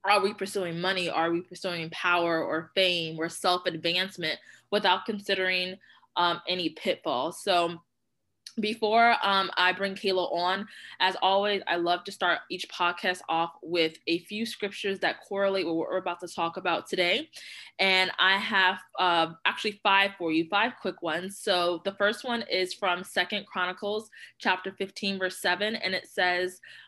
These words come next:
"But as for you, be strong and do not give up, for your work will be rewarded." In Psalms chapter twenty, verse four, it says, "May he give you the desire of your heart and make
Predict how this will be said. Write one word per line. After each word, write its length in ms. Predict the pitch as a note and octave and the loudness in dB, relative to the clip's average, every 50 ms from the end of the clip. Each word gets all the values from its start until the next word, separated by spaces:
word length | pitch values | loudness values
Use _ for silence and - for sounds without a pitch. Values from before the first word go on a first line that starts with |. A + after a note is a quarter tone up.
| _ | _
"But 300 | F3+ E3 F3+ G3+ A3+ A3+ - - | -6 0 2 4 4 4 2 2
as 320 | F#3 F#3 G3 G3+ G3+ - | 4 4 4 2 0 -4
for 200 | - - G3+ F#3+ | -6 -2 0 0
you, 380 | F3+ E3+ E3+ F3+ F3+ F#3+ G#3+ A3 | 0 0 0 0 0 0 0 -4
be 220 | G3 - F#3+ F#3+ | -6 -6 -6 -4
strong 580 | G3 - - G3+ F#3 F3 F3 F3+ F#3+ G3+ G#3+ - - | -4 -4 -2 0 0 2 2 0 -2 -2 -4 -6 -6
and 120 | E3+ F3 | -6 -6
do 140 | E3+ G3+ G3+ | -6 -6 -4
not 260 | F#3+ F#3+ F3+ F3+ F#3 | -2 0 0 0 -2
give 200 | - F#3 E3 E3 | -4 -4 -2 0
up, 240 | E3+ E3+ E3+ - - - | 0 0 0 0 -2 -4
for 100 | G3 F#3 | -4 -2
your 200 | F#3 F3 F3 E3+ | 0 0 0 0
work 260 | E3 E3 F3 F3 E3+ - | -2 -2 -4 -4 -4 -8
will 240 | - E3+ E3+ E3 E3 | -8 -6 -4 -4 -4
be 160 | D#3+ E3+ D#3+ | -2 -2 -4
rewarded." 640 | D#3 D3+ D#3 D3+ D3+ D#3 D3 C#3+ D3 C3 C3+ C#3+ - - _ _ _ _ _ _ _ _ _ _ _ _ _ _ _ - | -2 -2 -4 -6 -6 -4 -6 -6 -4 -6 -8 -8 -10 -14 _ _ _ _ _ _ _ _ _ _ _ _ _ _ _ -2
In 120 | G#3 G3 F#3+ | 0 0 0
Psalms 540 | G3 - - F#3 F3 F3+ G3 G#3 A3+ - - - | -2 0 2 2 4 2 2 -2 -6 -8 -8 -2
chapter 320 | - F#3 F3 - F#3 E3+ | 0 0 0 0 -4 -8
twenty, 320 | - - F#3 E3 F3 F#3+ | -6 -6 -4 -4 -4 -4
verse 260 | F#3 F3 E3+ E3+ E3+ - | -2 -2 -2 -2 -2 -4
four, 480 | - - E3 D#3+ D#3+ F3 G3 A3 A#3 - - - - - - - | -6 -4 -2 0 0 0 0 0 -2 -8 -14 -18 -16 -18 -6 -4
it 120 | G3 G3 | -2 -2
says, 260 | G3 - G3 F#3 F#3 F#3 | 2 4 4 4 4 2
"May 220 | F3+ F#3 F#3+ G#3 | 0 2 2 2
he 180 | A3 C4+ C4 G#3+ | 0 -2 -4 -2
give 220 | G#3 A3+ G#3+ G#3 | -2 -2 -2 -2
you 120 | G#3 G#3+ | -4 -4
the 140 | G#3 G3 F3+ | -4 -4 -2
desire 500 | F3 F3 E3+ D#3+ E3+ E3 E3+ F3 F#3+ G3 | -2 -2 -2 -2 0 0 2 2 2 2
of 220 | - - F3+ F3+ F3+ | 0 0 -2 -2 -2
your 160 | F3 E3+ D#3+ | -2 -2 -2
heart 380 | - - - F#3+ F3+ G3 - - | -4 -6 -4 -2 0 0 0 -2
and 140 | - E3+ F3 | -6 -6 -4
make 160 | E3 D#3+ D#3+ | -4 -4 -4